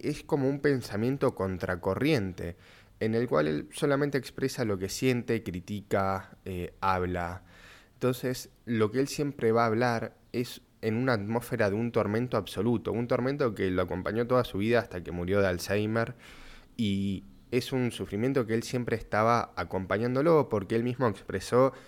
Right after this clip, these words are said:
que sufría de insomnio por las noches, entonces se la pasaba caminando por las calles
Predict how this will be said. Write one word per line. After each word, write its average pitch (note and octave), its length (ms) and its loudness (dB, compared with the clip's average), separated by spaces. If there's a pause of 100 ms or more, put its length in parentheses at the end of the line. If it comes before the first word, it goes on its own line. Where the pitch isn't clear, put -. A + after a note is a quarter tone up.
(180)
que G#2+ 160 0
sufría A2+ 480 2
de G2+ 60 4
insomnio A2+ 580 0
por F#2+ 120 0
las F2+ 140 -6
noches, A#2 380 0
entonces G2+ 340 -2
se G2+ 80 0
la F2+ 140 2
pasaba F#2+ 340 0
caminando G2 520 -2
por F#2+ 120 0
las F2 200 -4
calles G2 600 -4